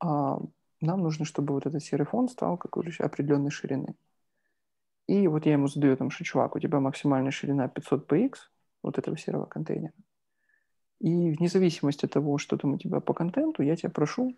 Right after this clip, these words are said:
всегда быть, ну, как бы, максим-, сто процентов». Так? То есть он, как бы, задался на пятьсот, на, на, на свои пятьсот пикселей, растянул фон, все красиво, контент внутри всего лишь двести пятьдесят, ничего страшного, парент разошелся,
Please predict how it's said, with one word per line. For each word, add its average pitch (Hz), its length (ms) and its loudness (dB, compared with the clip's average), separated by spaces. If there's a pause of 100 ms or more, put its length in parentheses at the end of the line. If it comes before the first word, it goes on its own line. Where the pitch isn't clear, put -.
всегда 170 400 0
быть, 160 320 2 (720)
ну, 160 120 2
как 135 160 0
бы, 135 80 0
максим-, - 420 -4
сто 170 200 2
процентов». 131 480 -2 (1300)
Так? - 260 -6 (760)
То 160 80 0
есть 156 120 -4
он, 262 100 2
как 165 140 -2
бы, 160 100 0
задался 156 500 2
на 135 220 -2
пятьсот, - 360 -4
на, 139 160 0
на, 139 200 0
на 143 180 -2
свои 139 260 0
пятьсот - 340 -2
пикселей, 269 520 -2 (200)
растянул 147 480 -2
фон, 240 300 2
все 151 200 -4
красиво, 147 600 0 (240)
контент 151 440 0
внутри 139 260 2
всего 135 260 2
лишь 139 140 0
двести 147 260 -2
пятьдесят, 185 600 -2 (140)
ничего 147 300 -2
страшного, - 640 -4 (560)
парент 160 300 0
разошелся, 180 760 0